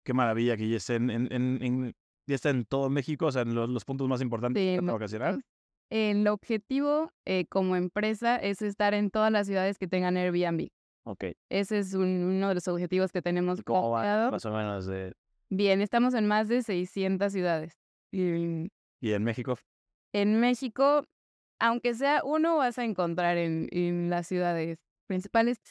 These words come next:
Speaker 2: Tenemos también ese rastro de búsquedas, ¿no? Básicamente, si alguien busca, no sé, Tiquisquiapan, hay que ver Uber
Speaker 1: Claro.
Speaker 2: Tiquis.
Speaker 1: Sí, yo, yo me, digo, yo me acuerdo cuando, cuando hablé con mi socio de eso,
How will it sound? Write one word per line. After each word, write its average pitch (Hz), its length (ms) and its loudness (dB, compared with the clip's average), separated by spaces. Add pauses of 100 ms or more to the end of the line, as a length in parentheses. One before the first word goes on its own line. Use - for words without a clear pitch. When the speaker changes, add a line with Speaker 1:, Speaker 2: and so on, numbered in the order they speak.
(140)
Speaker 2:
Tenemos 277 380 4
también 220 600 2
ese 208 240 0
rastro 190 320 0
de 190 80 2
búsquedas, 180 560 -4
¿no? 226 360 0
Básicamente, 202 720 0
si 190 120 0
alguien 180 600 2
busca, 175 760 -2
no 160 160 -2
sé, 160 440 -2
Tiquisquiapan, 214 960 2 (580)
hay 170 140 2
que 165 160 0
ver 165 160 2 (180)
Uber 175 220 2
Speaker 1:
Claro. 104 140 2
Speaker 2:
Tiquis. - 260 -6 (640)
Speaker 1:
Sí, 170 240 4
yo, 175 80 2
yo 185 120 4
me, 190 140 2
digo, 170 160 2
yo 175 140 4
me 180 60 2
acuerdo 156 180 2
cuando, 120 280 0
cuando 117 220 0
hablé 123 160 0
con 156 120 0
mi 120 100 0
socio 123 280 0
de 113 120 0
eso, 107 420 -4